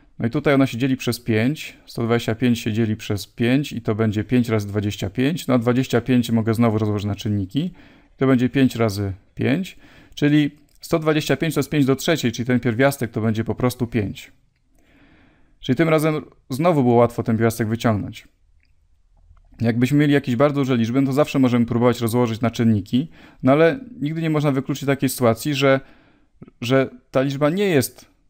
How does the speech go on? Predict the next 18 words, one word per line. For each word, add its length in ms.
trzecią 360
potęgą 420
jakiejś 280
liczby 160
całkowitej. 560
No 100
to 100
wtedy 360
zostaje 320
nam 160
po 100
prostu 460
liczenie 520
za 80
pomocą 280
kalkulatora, 760
wspomaganie 580
się 380